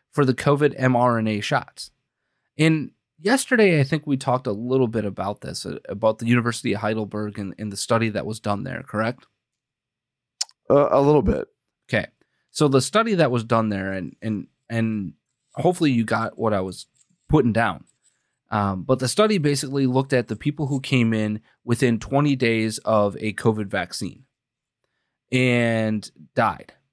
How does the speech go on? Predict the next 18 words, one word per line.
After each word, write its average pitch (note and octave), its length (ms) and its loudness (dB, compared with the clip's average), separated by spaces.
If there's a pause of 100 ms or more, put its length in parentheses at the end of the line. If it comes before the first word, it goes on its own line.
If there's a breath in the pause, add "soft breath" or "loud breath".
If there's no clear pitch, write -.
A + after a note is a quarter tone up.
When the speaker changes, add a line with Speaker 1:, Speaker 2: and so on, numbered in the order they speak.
(1040)
Speaker 1:
in C#3 200 6
twenty B2+ 320 0
twenty-one. G2 520 -4 (1040)
Not C3+ 240 -2
twenty D3+ 240 0
twenty-two, C3 760 0
just C3+ 340 0
in C#3 140 0
twenty B2 300 -6
twenty-one. G2+ 580 -10
There C3 120 4
were B2+ 120 4
thirty-five C3 800 0
at G#2+ 160 -4
just A#2 320 0
that A#2 200 0
specific - 500 -10
location. F2 500 -10